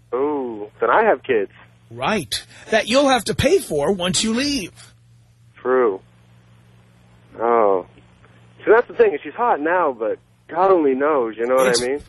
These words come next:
Speaker 2: it's Portland, Russell. Look around at the women who are thirty, thirty-five, forty years old. Look.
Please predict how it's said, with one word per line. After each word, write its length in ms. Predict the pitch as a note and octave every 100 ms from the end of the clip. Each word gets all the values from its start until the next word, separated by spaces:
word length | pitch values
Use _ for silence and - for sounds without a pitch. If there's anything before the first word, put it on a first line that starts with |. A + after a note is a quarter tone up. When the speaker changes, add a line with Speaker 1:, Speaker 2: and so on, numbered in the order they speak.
| -
Speaker 2:
it's 160 | G3
Portland, 560 | - - A3+ - D3 B2
Russell. 360 | A#2+ - D#3 - - -
Look 320 | - E3 A#3+ B3
around 360 | A#3 F#3 F3+
at 100 | E3+
the 80 | F3+
women 240 | F3 F3
who 80 | F3+
are 60 | D#3+
thirty, 360 | - F3 D#3+
thirty-five, 600 | D#3 F3 D#3+ C3+ D#3+ D3
forty 300 | - E3 C#3
years 240 | C#3+ C#3+ C#3+
old. 160 | C3
Look. 600 | C3 F3 G3+ - - -